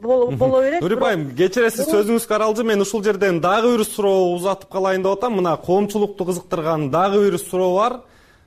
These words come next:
Speaker 2: А, Матраимов алгачкы жолу кармалып жаткан жок. Эсиңизде болсо, эки миң жыйырманчы жылы кармалып, мамлекетке келтирилген чыгымдын ордун толуктап бошонуп кеткени бардыгыбыз билебиз. Ушундан улам коомчулукта бул жолу да өткөндөгүдөй окуя кайталанбайбы деген суроо жаралууда.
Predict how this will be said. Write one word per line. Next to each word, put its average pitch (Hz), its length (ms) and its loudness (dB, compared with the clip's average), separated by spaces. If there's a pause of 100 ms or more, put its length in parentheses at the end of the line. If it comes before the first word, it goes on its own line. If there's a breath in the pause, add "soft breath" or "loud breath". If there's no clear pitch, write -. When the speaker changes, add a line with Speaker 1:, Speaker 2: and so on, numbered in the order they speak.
(120)
Speaker 2:
А, 120 200 0
Матраимов 226 680 0
алгачкы 185 400 -4
жолу 175 160 0
кармалып 170 380 -2
жаткан 180 260 -2
жок. 202 240 0
Эсиңизде 165 320 -2
болсо, 160 240 0
эки 156 160 -4
миң 151 160 0
жыйырманчы 147 400 -2
жылы 143 140 -2
кармалып, 151 420 0
мамлекетке 147 480 -2
келтирилген 135 480 -2
чыгымдын 139 400 0
ордун 131 240 -2
толуктап 139 640 -4
бошонуп 135 380 -4
кеткени 131 340 -2
бардыгыбыз 127 400 -2
билебиз. 196 300 2 (340 loud breath)
Ушундан 208 400 0
улам 185 160 2
коомчулукта 202 640 -2
бул 196 240 0
жолу 208 240 2
да 196 160 0
өткөндөгүдөй 180 560 -2
окуя 160 320 -2
кайталанбайбы 175 720 0
деген 139 460 -2
суроо 165 360 0
жаралууда. 165 600 -2